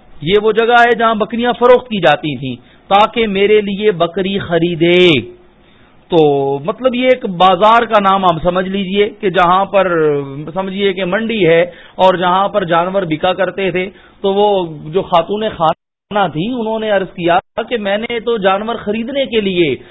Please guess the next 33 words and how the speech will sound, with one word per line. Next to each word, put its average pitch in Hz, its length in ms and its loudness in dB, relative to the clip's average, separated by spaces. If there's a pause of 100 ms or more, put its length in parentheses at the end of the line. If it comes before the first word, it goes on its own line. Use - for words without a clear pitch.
(200)
بھیج 214 380 2
دیا 185 240 0
تھا 160 340 2 (240)
تاکہ 214 360 2
وہاں 208 360 0
سے 233 100 2
بکری 220 360 -2
خرید 269 440 0
کر 190 100 0
لائے، 165 320 4
بکری 262 360 0
ملی 247 260 -2
نہیں۔ 262 200 -2 (420)
میں 220 160 2
اپنے 247 220 -2
پڑوسی 190 440 2
کے 240 180 -6
ہاں 226 200 2 (120)
آدمی 185 240 -4
بھیجا 214 360 4
جس 196 180 -8
نے 214 120 -6
بکری 190 320 -2
خریدی 180 460 -4
تھی، 208 180 -2 (440)
یہ 151 60 -2
کہ 220 280 2
مجھے 196 240 0
وہ 196 120 2
بکری 170 340 0
قیمتاً 170 500 -2
بیچ 185 300 4
دے 208 100 2